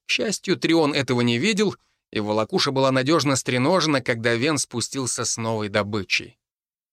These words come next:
«Вот видишь», — сказал Кахан, когда закончил плести вторую сеть, «она сможет выдержать мой вес, и тебе станет легче ее тащить». Трион кивнул.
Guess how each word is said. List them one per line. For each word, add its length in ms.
«Вот 300
видишь», — 540
сказал 440
Кахан, 380
когда 220
закончил 440
плести 320
вторую 420
сеть, 440
«она 320
сможет 360
выдержать 440
мой 220
вес, 360
и 100
тебе 240
станет 360
легче 400
ее 280
тащить». 680
Трион 420
кивнул. 560